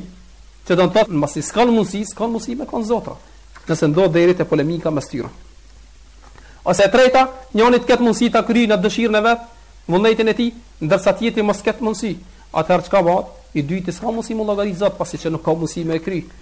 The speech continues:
ndërsa i pari i cili e kryen, ai është Zot. Prap vjen kuptimi i ajetit se nëse ka më shumë se thuj, nëse ka "لو كان فيهما آلهة إلا الله لفسدتا".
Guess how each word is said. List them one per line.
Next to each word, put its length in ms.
ndërsa 300
i 80
pari 260
i 60
cili 220
e 40
kryen, 280
ai 220
është 120
Zot. 200
Prap 300
vjen 320
kuptimi 400
i 60
ajetit 340
se 100
nëse 380
ka 160
më 160
shumë 180
se 140
thuj, 200
nëse 260
ka 220
"لو 180
كان 380
فيهما 520
آلهة 280
إلا 320
الله 180
لفسدتا". 680